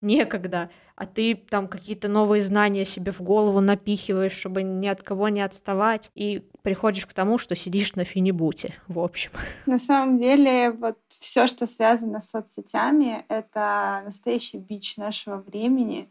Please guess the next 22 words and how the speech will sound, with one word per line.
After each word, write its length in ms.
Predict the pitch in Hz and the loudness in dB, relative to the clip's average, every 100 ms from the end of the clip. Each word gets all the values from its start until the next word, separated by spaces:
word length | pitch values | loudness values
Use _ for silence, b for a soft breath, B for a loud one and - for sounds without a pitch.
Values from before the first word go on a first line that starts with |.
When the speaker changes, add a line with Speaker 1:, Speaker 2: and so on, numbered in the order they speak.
| _ | _
Speaker 2:
и 840 | - 208 214 214 214 214 208 202 202 _ _ | -4 -2 0 0 2 2 0 -2 -6 _ _
нам, 500 | 214 214 233 254 226 - _ - | 0 2 4 2 0 -8 _ -2
помимо 360 | 226 240 240 | 4 6 6
того, 340 | 233 220 208 233 | 4 0 2 0
что 220 | - 208 | -2 -6
нам 240 | 196 202 | -4 -2
нужно 280 | 202 202 202 | -4 -6 -8
учить 280 | 214 - 208 | -6 -6 -6
математику 640 | 202 - 214 254 277 - | -8 -4 -2 -2 -2 -8
в 60 | 202 | -8
школе, 640 | - - 208 196 190 190 | -6 0 2 2 -2 -6
русский 340 | 196 196 - 196 | -6 -10 -6 -4
язык, 320 | 202 233 247 | -2 -4 -4
нам 160 | 214 202 | -6 -4
желательно 500 | 208 214 220 202 202 | -2 -2 -2 -8 -8
ещё 200 | 202 - | -8 -10
справляться 680 | - 208 196 202 220 - 214 | -10 -8 -4 0 -2 -2 -8
с 100 | - | -10
тем, 300 | - 214 214 | -4 -4 -4
как 220 | 196 196 | -8 -12
воспринимать 640 | 202 - 208 196 196 190 | -12 -8 -6 -4 -4 -6
соцсети 600 | - - - 254 285 - | -12 -10 -2 0 0 -8